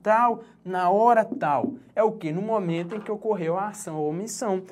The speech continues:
Então, se você der um tirão no cara lá, meio-dia, o tempo do crime é esse. Mas e se você der um tiro nele e ele não morreu, só que ele foi morrer três dias depois? Qual que é o tempo do crime? É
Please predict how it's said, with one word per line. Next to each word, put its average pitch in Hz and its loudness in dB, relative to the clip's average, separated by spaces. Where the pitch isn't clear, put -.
Então, 220 -2
se 214 -8
você 220 -4
der 202 -2
um 233 -2
tirão 214 0
no 220 0
cara 214 0
lá, 185 0
meio-dia, 180 -2
o 180 -6
tempo 202 0
do 196 -4
crime 180 -6
é 214 -4
esse. 214 2
Mas 285 4
e 302 0
se 311 -4
você 294 0
der 220 0
um 214 0
tiro 170 -4
nele 208 0
e 233 2
ele 233 0
não 254 -2
morreu, 175 0
só 220 0
que 220 0
ele 208 6
foi 208 0
morrer 196 0
três 269 0
dias 170 -4
depois? 143 -4
Qual 262 8
que 269 -4
é 254 2
o 214 0
tempo 185 -8
do 147 -6
crime? 254 -4
É 220 6